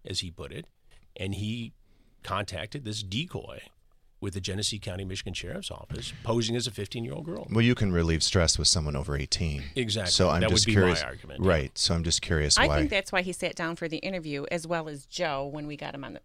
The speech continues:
Speaker 3: you got him on the phone, um, was to try to explain why he would do this, like some kind of an, an excuse, 'cause he kept saying, "I needed the release."
Speaker 1: Right.
Speaker 3: You know, like, that's a medical reason to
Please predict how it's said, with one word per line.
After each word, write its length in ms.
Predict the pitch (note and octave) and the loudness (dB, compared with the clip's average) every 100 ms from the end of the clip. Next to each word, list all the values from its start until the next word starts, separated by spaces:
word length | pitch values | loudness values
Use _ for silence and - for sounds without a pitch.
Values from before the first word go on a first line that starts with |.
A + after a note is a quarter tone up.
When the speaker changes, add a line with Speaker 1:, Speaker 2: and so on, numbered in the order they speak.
| - | -12
Speaker 3:
you 160 | D3+ D3+ | -8 -6
got 180 | C#3 C3+ | -6 -6
him 100 | C3+ | -8
on 120 | G#2+ | -10
the 80 | - | -8
phone, 480 | - G#3 D#3+ D3+ - - | -2 -2 0 -4 -6 -4
um, 240 | D#3 D3+ | -4 -4
was 160 | E3+ E3+ | -4 -4
to 140 | - E3+ | -4 -6
try 240 | - D#3 | -6 -6
to 160 | D#3+ D#3+ | -6 -8
explain 800 | - - - D3+ D3 D3+ E3 E3+ | -12 -14 -12 -6 -4 -4 -4 -6
why 220 | D#3 D#3+ | -6 -6
he 180 | E3 E3 | -6 -6
would 180 | D#3+ D3+ | -8 -6
do 160 | E3 | -6
this, 280 | E3 E3+ - | -6 -8 -8
like 160 | D3+ D3 | -10 -8
some 160 | D#3 | -8
kind 220 | D#3+ E3+ D#3 | -6 -6 -6
of 60 | |
an, 120 | D3+ - - - | -8 -12 -12 -6
an 160 | D3+ | -6
excuse, 560 | D3 - - F3+ F3 - - - _ | -8 -14 -8 -6 -6 -8 -16 -20 _
'cause 160 | - F#3 | -6 -6
he 100 | G#3+ | -6
kept 280 | - F3+ - | -4 -4 -4
saying, 400 | G3+ F#3 F3 E3 - - _ _ | -4 -4 -4 -8 -16 -20 _ _
"I 60 | F#3+ | -4
needed 300 | F#3+ F3 F3 | -4 -4 -6
the 100 | F#3 | -6
release." 760 | F#3 F3+ E3 D3 D3 - - - _ | -6 -6 -6 -8 -10 -12 -14 -18 _
Speaker 1:
Right. 220 | - D#2 - _ | -8 -8 -12 _
Speaker 3:
You 100 | G3+ | -4
know, 140 | E3 | -2
like, 220 | D#3 D#3 - | -2 -2 -2
that's 200 | E3+ E3+ | -4 -4
a 60 | |
medical 580 | E3 F3 F3 F3 - E3+ | -4 -2 -2 -4 -6 -6
reason 440 | E3 E3 D#3+ D#3+ | -4 -6 -6 -10
to 680 | D#3 - D#3 D3+ C#3+ C#3 C3 | -6 -6 -4 -4 -6 -8 -10